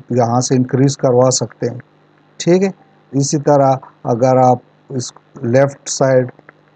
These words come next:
ठीक है, तो इसको आप यहाँ से adjust करवा सकते हैं। ठीक है, ये आप लोगों के पास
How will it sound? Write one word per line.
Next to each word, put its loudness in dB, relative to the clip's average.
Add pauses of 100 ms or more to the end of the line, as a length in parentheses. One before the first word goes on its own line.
(120)
ठीक -2
है, 2
तो -4
इसको -2
आप 0
यहाँ 0
से 0 (400)
adjust 0
करवा 0
सकते -8
हैं। -12
ठीक 0
है, -2 (360)
ये 2
आप 2
लोगों 0
के -4
पास -2